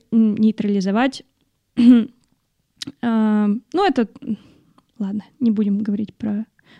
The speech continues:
заражение в случае полученных ран. Не знаю, зачем у меня это в конспекте есть. Да, то есть вот эти два, а, гормона, они отвечают за то, что, э, мы начинаем злиться, чувствуем злость. Но чем они отличаются, да, э, какую реакцию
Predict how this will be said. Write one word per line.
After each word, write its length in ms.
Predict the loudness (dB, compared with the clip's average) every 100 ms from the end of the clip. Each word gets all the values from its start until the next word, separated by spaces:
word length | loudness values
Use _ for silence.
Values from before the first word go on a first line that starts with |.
| _
заражение 560 | -8 -2 0 0 0 -2
в 60 |
случае 320 | -6 -8 -8 -8
полученных 460 | -6 -6 -6 -6
ран. 200 | -2 -4 -4 _ -20 -20 _ _ _ _ _ _ _
Не 140 | -4
знаю, 200 | -2 -4
зачем 240 | -6 -6 -4
у 40 |
меня 140 | 0
это 120 | 0 2
в 60 |
конспекте 500 | 4 4 4 4 0
есть. 240 | -4 -4 -8 -16 -14 -2
Да, 220 | 0 2
то 80 | 0
есть 160 | 0
вот 100 | -2
эти 180 | 0 0
два, 380 | 0 0 -2 -2
а, 280 | -4 -4 -2
гормона, 440 | 0 0 0 0
они 260 | 2 2 0
отвечают 440 | -4 -6 -6 -6
за 60 | -6
то, 260 | -6 -6
что, 680 | -8 -14 -6 -2 0 -2 -4
э, 500 | -4 -2 -2 -4 -4
мы 380 | -4 -2 -2 0
начинаем 680 | -2 -4 -4 -2 0 -2 -2
злиться, 340 | -2 -2 -2 -8
чувствуем 460 | -6 -8 -2 -2
злость. 360 | 0 -2 -2 -6 -20 -4
Но 240 | 4 4 4
чем 180 | 2 2
они 140 | 4
отличаются, 840 | 2 0 -2 -2 -2 -2 -6 -6 -4
да, 600 | -2 -2 -2 -4 -4 -4
э, 40 | -6
какую 240 | -2 0
реакцию 640 | 2 0 -4 -4 -2 -2